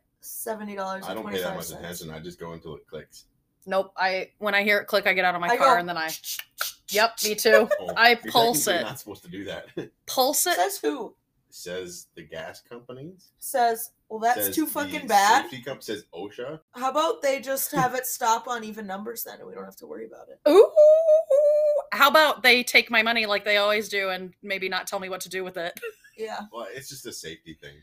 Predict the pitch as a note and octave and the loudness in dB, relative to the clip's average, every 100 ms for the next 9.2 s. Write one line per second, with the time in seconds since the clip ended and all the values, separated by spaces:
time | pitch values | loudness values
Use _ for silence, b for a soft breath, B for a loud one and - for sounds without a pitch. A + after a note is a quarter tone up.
0 | _ _ - G#3+ F#3+ F#3+ C4+ B3+ A3+ A3 | _ _ 0 0 0 -2 -6 -6 -4 -4
1 | E3+ G3+ G3+ _ b b F#3+ D4 D4+ D#4 | -4 -6 -10 _ b b -2 0 4 4
2 | E4+ F#4+ - F#4+ C#4+ - G3 F3+ F#3+ - | 2 0 0 0 0 -2 -6 -8 -10 -10
3 | F3 E3 E3 D3 D3+ - D#3+ C#3+ C#3 B2 | -10 -10 -10 -10 -10 -12 -10 -8 -6 -8
4 | C3 C3+ B2+ G2+ A2+ A2 G#2 A2 G#2 G#2 | -12 -14 -12 -10 -8 -10 -12 -12 -12 -12
5 | F2+ F2+ F#2+ F#2 F#2 F2 - - E4+ E4 | -12 -14 -14 -12 -14 -16 -20 -12 -10 -4
6 | D4 - D4 D#4 E4+ F4+ F#4 D#4 D#4 A#3+ | -2 -2 -4 -4 -4 -4 -2 -2 -4 -4
7 | D#4+ D#4 C#4+ - A#3 D4+ C#4+ - - C#4+ | -6 -6 -6 -6 -6 -4 -6 -6 -14 -16
8 | C#4+ - C#4 C4+ A3+ - - E3+ E3 - | -12 -12 -10 -12 -12 -14 -6 -6 -6 -8
9 | D#3+ | -10